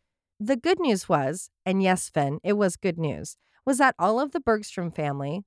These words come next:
the partner, and all of their friends were standing there, and they had an open coffin just down in the ground. So they pushed him over and had a double burial,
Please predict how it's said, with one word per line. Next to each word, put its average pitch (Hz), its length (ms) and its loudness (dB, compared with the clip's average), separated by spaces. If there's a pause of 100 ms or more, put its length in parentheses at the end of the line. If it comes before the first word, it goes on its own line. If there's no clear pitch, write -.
(140)
the 160 80 -6
partner, 127 500 0 (240)
and 196 340 0
all 220 200 4
of 262 100 -2
their 214 160 0
friends 170 640 -2 (220)
were 208 180 -2
standing 302 520 0
there, 143 260 -4 (340)
and 254 140 2
they 285 80 2
had 320 180 2
an 330 100 0
open 320 300 2
coffin 208 640 0
just 240 280 -8 (260)
down 170 220 0
in 233 120 -2
the 247 100 -2
ground. 294 480 -2 (380)
So 185 240 0
they 156 100 0
pushed - 340 -2
him 320 120 2
over 277 280 2
and 294 140 0
had 185 140 2
a 135 80 -2
double 165 320 0
burial, 165 500 0